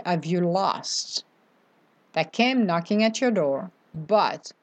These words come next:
when you ask the people around you who were not for your highest good, how many times did you back down?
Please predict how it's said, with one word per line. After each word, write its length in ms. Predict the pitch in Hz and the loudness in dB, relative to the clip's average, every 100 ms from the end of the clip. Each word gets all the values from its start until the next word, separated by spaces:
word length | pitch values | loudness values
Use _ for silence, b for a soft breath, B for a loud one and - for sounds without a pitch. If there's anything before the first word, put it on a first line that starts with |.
| _ _ _ _ _ | _ _ _ _ _
when 180 | 170 180 | -2 -2
you 80 | - 214 | -2 2
ask 420 | 233 330 - - | 4 2 -2 -8
the 100 | - | -4
people 300 | 269 285 285 | -2 0 2
around 400 | 254 226 226 226 | 4 6 4 4
you 100 | 165 | 0
who 220 | 156 180 202 | -2 0 4
were 220 | 220 220 | 6 6
not 280 | 220 247 254 | 4 2 2
for 100 | 214 | 2
your 160 | 196 | 2
highest 520 | 165 151 175 247 - | 0 0 2 0 -2
good, 440 | - 113 117 202 247 _ _ _ _ _ _ - | -2 -2 -2 -4 -8 _ _ _ _ _ _ -6
how 140 | 180 | -2
many 240 | 202 247 285 | 2 2 2
times 340 | 254 208 202 | 0 0 0
did 160 | 185 165 | -2 -4
you 80 | |
back 320 | 156 170 165 - | 0 0 0 -2
down? 480 | 170 156 127 - | -2 -2 -6 -10